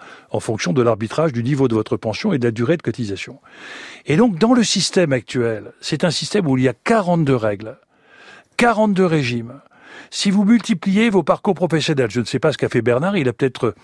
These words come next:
il est professeur et peut-être qu'il est écrivain et peut-être et cetera. À chaque fois qu'il a des revenus, des activités, c'est, c'est, c'est, c'est une perte en termes de droits et les trimestres que l'on acquiert sont aujourd'hui pour vingt pour cent des droits inutiles.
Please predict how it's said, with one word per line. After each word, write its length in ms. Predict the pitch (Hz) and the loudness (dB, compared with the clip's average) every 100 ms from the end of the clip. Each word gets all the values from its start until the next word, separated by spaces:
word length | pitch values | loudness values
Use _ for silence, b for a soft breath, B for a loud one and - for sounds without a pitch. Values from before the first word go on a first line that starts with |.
| b - | b -2
il 120 | 120 | 0
est 60 | |
professeur 540 | 123 113 120 107 196 190 | 0 0 -2 0 0 0
et 20 | |
peut-être 340 | 117 120 143 | -2 -2 -2
qu'il 160 | - 110 | -2 -4
est 140 | 110 | -2
écrivain 540 | 113 - 113 113 143 170 | -4 -4 -4 -2 -2 -2
et 80 | 120 | -4
peut-être 340 | 120 143 135 | -4 -2 -2
et 60 | 113 | -4
cetera. 380 | 120 120 107 104 B B B B | -6 -4 -6 -10 B B B B
À 100 | 151 | -4
chaque 220 | - 214 | -4 -2
fois 140 | 233 | -2
qu'il 180 | - 175 | -2 -2
a 80 | 156 | 0
des 120 | 147 | 0
revenus, 340 | 170 170 170 135 | 0 0 0 0
des 160 | 131 | 0
activités, 720 | 185 - 190 170 156 156 143 B B B B | -2 -4 -4 -4 -2 -2 -2 B B B B
c'est, 280 | - 156 208 | -4 -2 -2
c'est, 280 | - 170 220 | -2 -2 -2
c'est, 240 | - 160 - | -4 -4 -4
c'est 240 | - 147 160 | -4 -6 -4
une 140 | 135 | -4
perte 360 | - 254 - - - | 0 0 0 -10 -4
en 120 | 165 | -4
termes 220 | 120 160 | 0 -2
de 120 | 123 120 | 0 0
droits 420 | 110 147 254 - B B B B | 0 0 -2 -8 B B B B
et 240 | 208 156 208 | 0 0 0
les 180 | 147 147 | -4 -4
trimestres 500 | - 185 190 160 - | -2 0 2 0 -2
que 100 | 135 | -2
l'on 180 | 117 120 | 0 0
acquiert 420 | 117 196 240 247 | 0 -2 -4 -4
sont 220 | 156 123 | -8 -4
aujourd'hui 400 | 120 156 208 254 - _ - | -2 0 0 -2 -4 _ -8
pour 160 | 117 | -2
vingt 140 | 147 202 | 0 0
pour 180 | 170 | -2
cent 140 | - 226 | -4 -2
des 120 | 160 | 0
droits 200 | 135 185 | 2 0
inutiles. 560 | 135 127 117 113 101 | 0 -2 -2 -8 -12